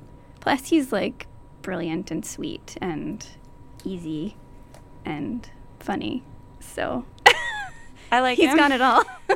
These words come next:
Speaker 2: Yeah.
Speaker 1: And
Speaker 2: Brilliant,
Speaker 1: tall. He's
Speaker 2: sweet, I'm keeping
Speaker 1: extremely
Speaker 2: notes.
Speaker 1: tall.
Speaker 2: <laughs>
Speaker 1: Um, but,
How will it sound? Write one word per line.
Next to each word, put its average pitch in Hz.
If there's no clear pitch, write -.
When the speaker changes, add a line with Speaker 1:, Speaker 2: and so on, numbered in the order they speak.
Speaker 2:
Yeah. 311
Speaker 1:
And 294
Speaker 2:
Brilliant, 254
Speaker 1:
tall. 240
He's 254
Speaker 2:
sweet, 254
I'm 262
keeping 254
Speaker 1:
extremely 254
Speaker 2:
notes. -
Speaker 1:
tall. 262
Speaker 2:
<laughs> 330
Speaker 1:
Um, 254
but, 240